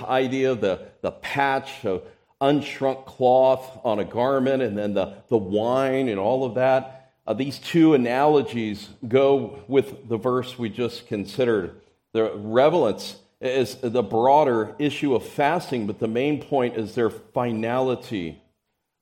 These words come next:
Both of these short little parables could be building on the wedding scene picture here. And the idea of new is not just,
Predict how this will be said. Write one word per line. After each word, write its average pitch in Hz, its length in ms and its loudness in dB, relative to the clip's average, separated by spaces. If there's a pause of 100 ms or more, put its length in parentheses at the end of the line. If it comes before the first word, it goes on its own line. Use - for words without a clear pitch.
(140)
Both 165 320 6
of 143 80 -4
these 139 160 -2
short 139 320 0
little 123 180 0
parables 123 720 -2
could 110 140 -8
be 110 280 -6 (280)
building 143 400 2
on 117 140 2
the 113 100 0
wedding 120 520 -2
scene 135 680 -6
picture 131 560 -6
here. 95 480 -2 (400)
And 139 120 0
the 147 100 4
idea 175 360 4
of 117 180 2
new 139 540 4
is 101 160 0
not 151 240 -2
just, 135 300 0